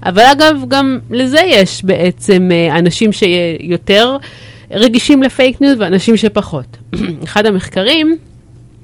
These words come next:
הסתכל על, אה, איזשהו משתנה, איזשהו מתאם בין הסיכוי שאתה תאמין בפייק ניוז ובין אינטליגנציה.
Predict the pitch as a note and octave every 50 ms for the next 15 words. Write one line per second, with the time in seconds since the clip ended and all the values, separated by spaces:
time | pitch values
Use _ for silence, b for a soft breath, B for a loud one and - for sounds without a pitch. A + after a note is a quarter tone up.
0 | - - - - B B B B B B B B B B B B - A3 G3 -
1 | - A3 G#3 - B3 B3 B3+ B3+ B3+ B3 - - F#3+ F#3+ F#3 F#3+ F#3+ F#3+ F#3 F#3
2 | F#3 - - - F#3 F3+ F3+ F3+ F3 F3 F3 E3+ E3+ E3+ E3+ F3 - - G3+ F#3+
3 | G#3 A3 - - A3+ G#3+ F#3+ F3+ E3+ E3+ E3+ F3 - - - F3 F3 G3 G3+ A3
4 | A3+ - - - - G3+ G3+ A3 A3+ - A#3+ G3 F#3 F3+ - - - - G#3 A3
5 | A3+ A#3 A#3 A3+ G#3+ E3+ D#3 F#3+ G3 G3+ G3 F#3+ F3 - - F#3 - - - A3
6 | G#3+ G#3 - - F3 - - E3 - F3+ E3 F3 F#3+ G3 F#3 E3 D#3+ - F#3+ F3
7 | - - A#3 B3+ C4 G#3 G3+ F3+ D#3 F3 F#3 F#3 F3+ D#3+ - E3 D3+ D3 C3+ D3+
8 | D#3+ D#3+ D3+ - - - C3+